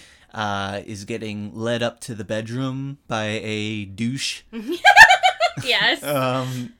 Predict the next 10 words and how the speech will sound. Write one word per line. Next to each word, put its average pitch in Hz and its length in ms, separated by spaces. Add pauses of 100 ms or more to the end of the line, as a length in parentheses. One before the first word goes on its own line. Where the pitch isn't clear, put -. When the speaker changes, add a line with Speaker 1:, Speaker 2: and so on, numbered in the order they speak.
(100)
Speaker 2:
Yes, 381 280
yes, 381 260
yes. 370 400
A - 60
Speaker 1:
and 233 100 (200)
Speaker 2:
tool 302 280
you 294 140
may 277 240
call, 269 400
yes. 247 520